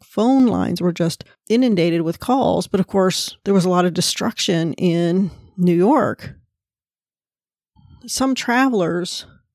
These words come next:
didn't even realize they were caught up in the, the extent of this when they knew that somebody had taken over their airplane, but didn't really know what was happening on the ground.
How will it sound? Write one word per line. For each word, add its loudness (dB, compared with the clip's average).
didn't 2
even 2
realize 2
they 2
were 2
caught -2
up 0
in 4
the, 0
the -2
extent -2
of 0
this -2
when -2
they 2
knew 2
that 0
somebody 2
had -2
taken 0
over 2
their 0
airplane, 0
but -4
didn't 2
really 4
know 2
what 0
was -2
happening 0
on 0
the 0
ground. -2